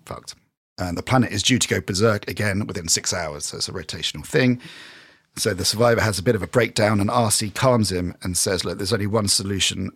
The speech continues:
but they're gonna have to do it together. The only way off the planet is to get out of atmosphere in five hours and set a course for a shipping lane and hope to be picked up in deep space. And the only way to do that is to get one of the downships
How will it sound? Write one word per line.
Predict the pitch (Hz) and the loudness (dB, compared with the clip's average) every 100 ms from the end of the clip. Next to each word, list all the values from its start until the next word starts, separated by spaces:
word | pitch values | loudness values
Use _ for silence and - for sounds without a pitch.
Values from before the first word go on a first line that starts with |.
| - | -8
but | - | -6
they're | 98 | -4
gonna | 101 | -4
have | 95 | -4
to | - | -4
do | 92 | -4
it | - | -4
together. | - 87 - - - _ _ | -4 -4 -6 -12 -16 _ _
The | - 117 | 0 4
only | 120 | 4
way | 110 110 | 2 2
off | 104 | 0
the | - | -2
planet | - 110 92 101 | -4 -2 -2 -2
is | - | -4
to | - | -4
get | - - - | -4 -4 0
out | 123 | 0
of | 110 | 2
atmosphere | 123 - - - 95 98 | -2 -2 -2 -4 -4 -6
in | 98 | -6
five | - 113 107 | -2 0 2
hours | 98 90 101 107 - - - - | 0 -2 -2 -4 -6 -10 -20 -8
and | - 85 | -4 2
set | - 110 | 2 2
a | |
course | - 123 101 | -2 -2 0
for | - 92 | -2 -2
a | |
shipping | - - 104 95 | 0 0 -2 -2
lane | 95 92 101 | -2 -4 -6
and | - | -8
hope | - 107 - | -4 -4 -4
to | - | -8
be | |
picked | 82 95 - 92 | -8 -10 -6 -6
up | - | -6
in | 92 | -10
deep | 82 - | -10 -8
space. | - 92 - - - - - - - | -6 -6 -6 -8 -10 -20 -20 -16 -4
And | 98 | -2
the | |
only | 104 98 | 0 0
way | 92 | 0
to | - | -2
do | - 127 131 | 2 4 4
that | 90 107 - | 0 -4 -6
is | - - | -4 -4
to | 117 | -2
get | 113 | -4
one | 104 | -4
of | 104 | -4
the | 87 | -2
downships | 104 98 87 - - - - | -2 -2 0 0 -2 -10 -12